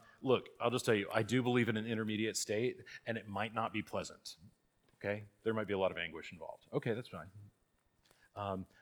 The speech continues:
what do we call that? I don't know. But I think there is an intermediate state. I think there has to be if we wait for judgment. Okay? I'll just say that. Um, what's it like? I don't know.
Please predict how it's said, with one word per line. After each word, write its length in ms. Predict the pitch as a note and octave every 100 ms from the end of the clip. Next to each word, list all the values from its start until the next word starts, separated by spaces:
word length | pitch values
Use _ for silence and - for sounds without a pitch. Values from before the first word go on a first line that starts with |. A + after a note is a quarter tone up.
| -
what 100 | A#2
do 60 |
we 100 | A#2
call 280 | A2 G#2+ G2+
that? 200 | C3 C3+ -
I 60 |
don't 200 | G#2 G#2
know. 260 | F#2 E2+ - - _ - _ _ _ - _
But 160 | - G#2+
I 100 | G#2+
think 200 | C#3 C3
there 140 | A#2
is 120 | A2 G#2+
an 80 |
intermediate 400 | G2+ F#2+ F#2 F#2
state. 220 | - F#2 F#2
I 40 |
think 160 | - F#2+
there 100 | F2+
has 220 | G2 F#2
to 100 | F#2
be 100 | F2+
if 100 | F2
we 140 | F#2
wait 180 | E2+ E2
for 80 | -
judgment. 340 | D#2 D2 - _ _ -
Okay? 200 | G2+ G#2
I'll 600 | _ - - _ _ -
just 140 | -
say 80 | -
that. 680 | - - _ _ - - -
Um, 260 | G#2+ G2+ G2 _ _ -
what's 200 | A2 A2
it 100 | G2+
like? 300 | G2+ B2+ - F#2+
I 100 | F2+
don't 140 | F2+
know. 180 | D#2+